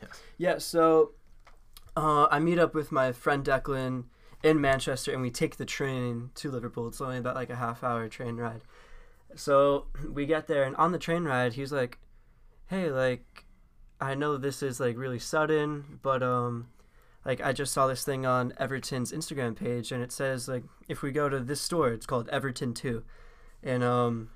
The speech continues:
Speaker 2: some, like, shopping complex in Liverpool. If you get there before a certain time and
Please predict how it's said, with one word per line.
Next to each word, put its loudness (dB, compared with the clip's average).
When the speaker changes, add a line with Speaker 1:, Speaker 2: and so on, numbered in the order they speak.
Speaker 2:
some, -4
like, -4
shopping 0
complex -2
in 0
Liverpool. -4
If -4
you -6
get 0
there 2
before 0
a 0
certain -6
time 0
and 0